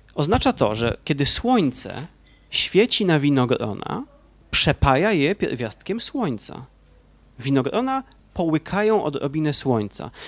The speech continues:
czyli w promieniach słonecznych kryje się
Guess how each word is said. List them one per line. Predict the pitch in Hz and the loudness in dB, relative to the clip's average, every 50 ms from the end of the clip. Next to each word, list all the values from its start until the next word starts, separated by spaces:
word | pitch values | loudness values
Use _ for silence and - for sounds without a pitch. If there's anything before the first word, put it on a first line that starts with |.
| - - - | -16 -12 -8
czyli | - - - 139 | -2 0 0 0
w | 127 - | 0 0
promieniach | - - 135 135 170 220 254 226 - - | -2 0 2 2 2 2 2 0 0 -2
słonecznych | - 160 143 120 110 104 95 - - - 117 - 277 269 - - - - | 0 0 0 0 0 -2 -6 -6 -8 -6 -4 -4 -4 -6 -8 -12 -18 -8
kryje | - - - - 160 147 131 120 117 123 | -2 0 2 4 4 4 4 2 2 0
się | - - 156 202 285 | -2 -2 -2 -2 -2